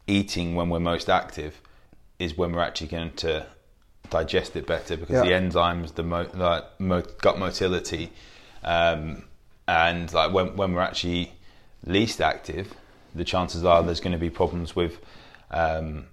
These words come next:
Speaker 1: lectin production, uh, which, um, lectin, leptin,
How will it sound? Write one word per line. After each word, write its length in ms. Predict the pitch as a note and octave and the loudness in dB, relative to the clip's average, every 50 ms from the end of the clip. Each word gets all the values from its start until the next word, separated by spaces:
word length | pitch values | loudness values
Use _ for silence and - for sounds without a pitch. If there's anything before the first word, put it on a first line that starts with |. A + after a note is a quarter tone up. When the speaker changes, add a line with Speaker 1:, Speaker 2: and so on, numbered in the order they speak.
| - | -6
Speaker 1:
lectin 460 | F2 F#2 G2 G2 - - - E2+ E2 D2+ | 0 2 2 2 0 -2 -6 -8 -6 -4
production, 560 | - E2+ E2 - - - - D2+ E2+ F#2+ G#2 - - - - - _ - - | -2 -2 -2 -2 -6 -8 -10 -10 -10 -12 -12 -14 -20 -20 -20 -20 _ -12 -8
uh, 240 | F2 F2 E2 D#2 D#2 | -6 -4 -4 -4 -4
which, 640 | C2+ D#2+ F2+ E2+ - - - - - - - - - - - - - - - _ _ _ _ - - | -2 -2 -2 -2 -2 -4 -6 -6 -6 -6 -8 -10 -16 -20 -20 -20 -20 -20 -20 _ _ _ _ -6 -2
um, 500 | F2 E2+ E2 D#2+ D#2+ D#2+ D#2+ D#2 D2+ D2+ - - _ - - | 0 0 0 0 -2 -4 -6 -8 -10 -12 -14 -20 _ -16 -10
lectin, 380 | D#2+ D#2 - - - F2 F2 D#2 | -8 -8 -8 -6 -8 -8 -8 -4
leptin, 540 | - F#2 F2+ - - - - D#2+ F#2 F#2 | -2 -2 -2 -2 -6 -10 -10 -10 -10 -10